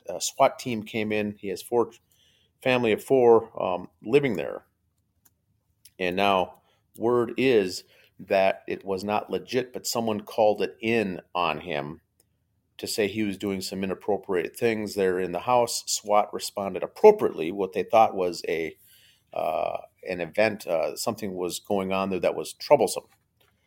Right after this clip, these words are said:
So they come into the house in swat gear and riot gear, break everything up. The kids are there sleeping,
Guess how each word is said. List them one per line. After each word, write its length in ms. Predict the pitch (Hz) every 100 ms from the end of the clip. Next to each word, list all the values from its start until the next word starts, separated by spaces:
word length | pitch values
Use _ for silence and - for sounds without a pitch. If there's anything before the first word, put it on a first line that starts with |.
| _ _ -
So 140 | -
they 80 | 95
come 200 | 160 165
into 160 | 165
the 100 | 143
house 600 | 123 113 107 - - - - _ _ _ _
in 160 | - 95
swat 480 | - - 139 139 143
gear 400 | 82 64 58 - _ _ _ -
and 180 | 87
riot 420 | 90 123 147 101 -
gear, 300 | 65 60 - _ _ _ _ _
break 260 | 113 160 147
everything 400 | 101 92 92 82
up. 160 | 80
The 80 | -
kids 280 | 101 151 147
are 60 | 131
there 180 | 113 101
sleeping, 500 | - 85 73 78